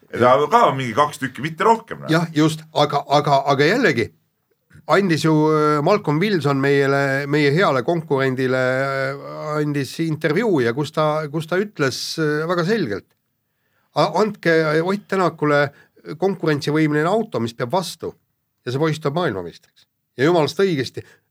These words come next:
Speaker 2: Toyota muide oli natuke pahane, palus mul tõlkida seda. Ja noh, mitte Tommy Mäkinen, aga seal teatud inimesed ja, ja, ja nad olid natukene solvunud, kuidas, kuidas niimoodi öeldakse, et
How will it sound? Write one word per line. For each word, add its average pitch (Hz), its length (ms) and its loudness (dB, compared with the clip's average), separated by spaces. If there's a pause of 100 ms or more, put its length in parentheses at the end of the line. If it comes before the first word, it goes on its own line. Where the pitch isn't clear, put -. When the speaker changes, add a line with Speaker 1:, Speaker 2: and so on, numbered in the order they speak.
Speaker 2:
Toyota 175 320 2
muide 131 180 2
oli 127 180 2
natuke 139 300 -4
pahane, 113 400 0
palus 104 260 -2
mul 110 140 -8
tõlkida 131 420 -4
seda. 82 220 -16 (1000)
Ja 107 200 2 (540)
noh, 143 160 -2 (220)
mitte 135 380 -4
Tommy 147 280 0
Mäkinen, 131 460 0
aga 104 260 -4 (240)
seal 123 280 -2
teatud 120 340 -4
inimesed 92 480 -4
ja, 90 140 -2 (200)
ja, 101 240 -2 (800)
ja 113 220 0 (100)
nad 123 180 0
olid 123 200 -2
natukene 135 320 -6
solvunud, 123 500 0
kuidas, 113 240 -2 (220)
kuidas 113 280 -2
niimoodi 113 240 0
öeldakse, 92 560 -4
et - 160 -20